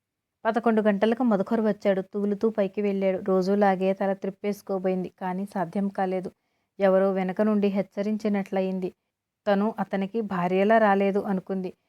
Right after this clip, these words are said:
కానీ భగవంతుడి సన్నిధిలో అతడు తన మెడలో కట్టిన మాంగల్యం గుండెల మీద కుంపటి అయి పోరసాగింది.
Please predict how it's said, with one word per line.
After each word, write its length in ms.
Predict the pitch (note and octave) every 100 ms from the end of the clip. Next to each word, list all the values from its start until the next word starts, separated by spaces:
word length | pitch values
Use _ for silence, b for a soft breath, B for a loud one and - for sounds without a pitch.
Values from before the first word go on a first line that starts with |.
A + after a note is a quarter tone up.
| _ _
కానీ 260 | G#3+ G3+ G#3
భగవంతుడి 600 | G3 F3+ F3+ G3+ A3+ A3+
సన్నిధిలో 480 | A#3 G#3 G3 G3 G3+
అతడు 380 | - F#3 F#3+ F#3+
తన 220 | G3 F#3
మెడలో 380 | F#3 F3+ F#3 A3
కట్టిన 380 | A3 G#3 G3+
మాంగల్యం 600 | F#3+ F3+ F3+ F#3 G3 G3 G3 _ _ _
గుండెల 300 | F#3 F#3 G3+
మీద 200 | A3 G#3
కుంపటి 540 | G3 G3+ G3 F#3 G#3 G#3+
అయి 240 | G3+ G3+ - -
పోరసాగింది. 720 | F3+ F3+ G3 F#3+ F#3 F#3